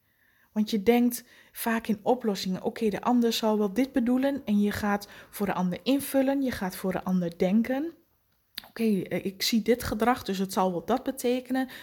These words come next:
Dus ik denk dat er dat en dat en dat nodig is om het op te lossen." En vaak als je dat doet, blijkt, als je er dieper op ingaat, dat het helemaal niet zo was. Maar dat het slechts jouw invulling,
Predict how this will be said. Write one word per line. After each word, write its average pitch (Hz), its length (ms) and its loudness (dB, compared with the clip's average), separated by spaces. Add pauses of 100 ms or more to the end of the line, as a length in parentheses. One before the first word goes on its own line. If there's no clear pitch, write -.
(160)
Dus 190 100 -8
ik 185 140 -6
denk 233 220 4
dat 196 140 0
er 165 100 -6
dat 214 200 0
en 202 100 0
dat 202 200 -4
en 180 80 -2
dat 214 180 2
nodig 233 380 2
is 233 160 -2
om 202 180 0
het 214 120 2
op - 160 -10
te 180 120 -6
lossen." 165 500 -8 (840)
En 214 120 -2
vaak 247 340 2
als 269 300 2
je 262 80 -4
dat 226 160 -2
doet, 226 220 -2
blijkt, 240 640 2
als - 180 -6
je 226 60 -6
er 214 180 2
dieper 254 300 4
op 220 100 -4
ingaat, 233 360 -4
dat 233 120 -6
het 226 120 -4
helemaal 233 460 2
niet 214 180 2
zo 180 200 -6
was. 190 400 -6 (400)
Maar 220 140 0
dat 240 180 0
het 226 120 -8
slechts - 480 -2
jouw 214 360 2
invulling, 233 760 0